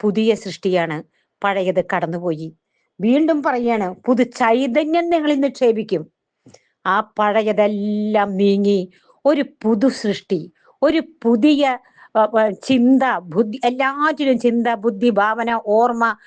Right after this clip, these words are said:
ആലോചന, ഇതിലെല്ലാം പരിശുദ്ധാത്മാവ് വസിക്കും. പരിശുദ്ധാത്മാവിന്റെ ഫലങ്ങളും ദാനങ്ങളും വരങ്ങളും കൊണ്ട് നിറയും. നാം ചെന്ന് നിൽക്കുന്നത് ബൈബിളിലേക്കാണ്. Praise the Lord. ഏഴു വർഷമാണ് ധ്യാനം കൂടിക്കഴിഞ്ഞ മാമോദീസ മുങ്ങാൻ വേണ്ടി ഞാൻ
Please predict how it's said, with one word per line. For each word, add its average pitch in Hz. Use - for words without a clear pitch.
ആലോചന, 240
ഇതിലെല്ലാം 302
പരിശുദ്ധാത്മാവ് 202
വസിക്കും. 165
പരിശുദ്ധാത്മാവിന്റെ 233
ഫലങ്ങളും 214
ദാനങ്ങളും 202
വരങ്ങളും 196
കൊണ്ട് 202
നിറയും. 175
നാം 320
ചെന്ന് 285
നിൽക്കുന്നത് 226
ബൈബിളിലേക്കാണ്. 185
Praise -
the 139
Lord. 135
ഏഴു 220
വർഷമാണ് 226
ധ്യാനം 208
കൂടിക്കഴിഞ്ഞ 214
മാമോദീസ 202
മുങ്ങാൻ 208
വേണ്ടി 202
ഞാൻ 190